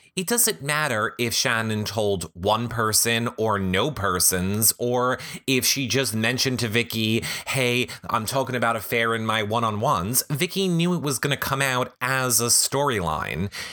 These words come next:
So it doesn't matter that she said it to her brother in the morning. If they wanted to use it, they'd use it. She didn't really tell it to anybody in the party.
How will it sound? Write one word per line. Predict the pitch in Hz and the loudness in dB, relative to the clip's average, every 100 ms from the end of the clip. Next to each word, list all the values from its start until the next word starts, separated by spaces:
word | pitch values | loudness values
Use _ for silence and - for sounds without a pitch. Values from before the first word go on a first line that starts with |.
| - | -8
So | - - 160 151 | 0 2 2 0
it | - | -2
doesn't | 147 185 - | 0 0 0
matter | 123 139 160 151 | -2 -2 0 -2
that | 107 85 - | 0 -2 0
she | - 90 | 0 2
said | - 87 | 2 2
it | 82 - | 0 -2
to | 92 | 0
her | 87 | 0
brother | 78 85 82 82 | 2 0 2 2
in | |
the | 82 | 2
morning. | 82 82 87 92 | 2 2 2 0
If | 92 | 0
they | 101 | 0
wanted | 87 104 127 | 2 0 0
to | 104 | 0
use | 85 82 82 | 2 2 2
it, | 101 | 0
they'd | 95 92 82 | 0 0 0
use | 80 85 82 | -2 2 2
it. | 90 85 | 2 0
She | - 113 | 0 0
didn't | 117 110 - | -2 -4 -6
really | 87 98 92 95 87 | -2 0 2 0 0
tell | - 101 92 | -2 0 0
it | 87 | 0
to | - | -2
anybody | 92 92 85 87 | 0 0 0 0
in | 82 | -2
the | 80 | -4
party. | - 135 139 104 90 95 | -2 0 0 0 -2 -2